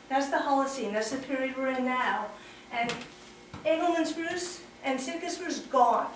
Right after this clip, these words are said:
Within a hundred years. Not, no pollen record of that in the lake.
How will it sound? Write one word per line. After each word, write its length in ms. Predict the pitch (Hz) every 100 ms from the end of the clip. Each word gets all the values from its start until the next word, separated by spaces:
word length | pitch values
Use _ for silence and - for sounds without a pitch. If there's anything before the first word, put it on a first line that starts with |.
| - - -
Within 300 | 330 339 330
a 80 | 311
hundred 500 | - 330 339 320 285
years. 420 | 254 - - - - - - - - 208
Not, 360 | 233 269 277 277
no 500 | 277 311 320 330 320 -
pollen 340 | 294 269 269
record 360 | 262 233 240 226
of 60 | 220
that 320 | 226 214 220 -
in 220 | 247 226
the 60 | 226
lake. 280 | 208 202